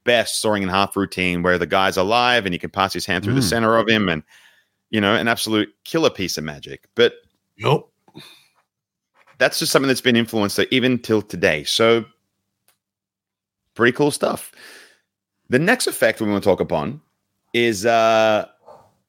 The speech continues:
Speaker 1: what I call, like, the Doctor Dolittle. So Daddy's trick was that he was supposedly able to converse with animals. Now, when I read a few different resources on this, it, it, it was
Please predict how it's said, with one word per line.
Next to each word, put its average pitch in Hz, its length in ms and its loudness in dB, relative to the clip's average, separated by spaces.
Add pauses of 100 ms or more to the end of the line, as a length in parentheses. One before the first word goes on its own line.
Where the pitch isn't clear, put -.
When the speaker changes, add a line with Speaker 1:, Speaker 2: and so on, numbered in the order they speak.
Speaker 1:
what 123 140 0
I 135 80 0
call, 123 240 -2
like, 107 180 2
the 107 80 0
Doctor 98 360 -2
Dolittle. 78 560 -6
So - 340 -4 (2750)
Daddy's 190 440 0
trick 139 340 -6
was 117 160 -2
that 113 100 2
he 123 60 0
was 113 180 -2
supposedly 143 720 0
able 117 240 2
to 101 80 -6
converse 117 720 0 (100)
with 92 220 -6
animals. 76 600 -10 (500)
Now, 117 600 0 (360)
when 135 320 -2
I 190 120 2
read 143 320 -2
a 131 60 0
few 135 280 0
different 117 460 -2
resources 127 520 -2
on 135 160 0
this, 170 220 -2 (300)
it, 87 220 -4 (220)
it, 104 280 0 (520)
it 110 80 0
was 104 300 -2